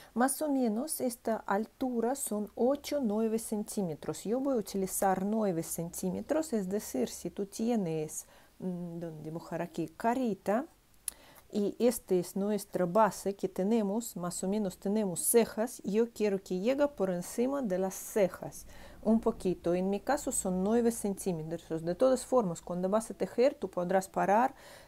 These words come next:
si no hace falta tejer todas las filas. Pues nueve centímetros.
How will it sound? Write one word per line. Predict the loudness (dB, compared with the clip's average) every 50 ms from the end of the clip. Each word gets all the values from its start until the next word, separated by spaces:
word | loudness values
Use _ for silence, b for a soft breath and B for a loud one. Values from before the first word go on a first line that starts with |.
| B
si | -12 -8 -4 -2 0 0 0 -2 -2 -4
no | -4 -4
hace | -4 -6 -6 -4
falta | -2 -2 -2 -2 -2 -4
tejer | -6 -6 -6 -4 -6 -6
todas | -4 -2 -2 0 0 -2 -2 -2 -2
las | -4 -4 -4 -6 -6
filas. | -4 -4 -4 -4 -6 -8 -12 -14 B B B B B B B B
Pues | -2 0 2 2 2 2 2
nueve | 4 4 4 4 2 0
centímetros. | 0 0 -2 -2 -2 -2 -4 -4 -4 -4 -6 -8 -10 -10 -10 -10 -10 -14